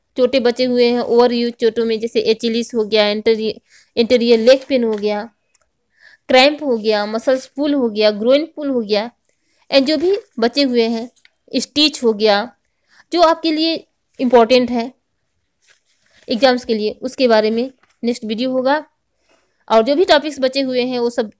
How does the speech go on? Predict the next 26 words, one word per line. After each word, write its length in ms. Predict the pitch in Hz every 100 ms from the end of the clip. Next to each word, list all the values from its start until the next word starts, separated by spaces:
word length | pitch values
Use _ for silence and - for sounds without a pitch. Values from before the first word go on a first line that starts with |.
| -
step 240 | 233 240
by 200 | 214 220
step 200 | 226 233
आते 240 | - 196 220
रहेंगे। 340 | 233 240 269
बस 240 | 240 226 -
आप 200 | 196 208
मेरे 160 | 208
चैनल 460 | 202 _ - 214 214
पे 80 | 214
बने 240 | 208 214
रहिए 340 | 240 247 302 359 _ _ _ _ 208
and 200 | 208 208
कंटिन्यू 440 | 214 240 233 262 - _ _ -
वीडियो 200 | 214 226
वॉच 220 | 220 220
करते 260 | 208 208 240
रहिए 260 | 240 262
और 160 | 302 208
अपनी 200 | 190 220
तैयारी 300 | 208 208 214
को 80 | 202
बेहतर 280 | 220 226
बनाते 340 | 214 208 196 226
रहिए 260 | 240 277
दोस्तों। 380 | 294 262 262 349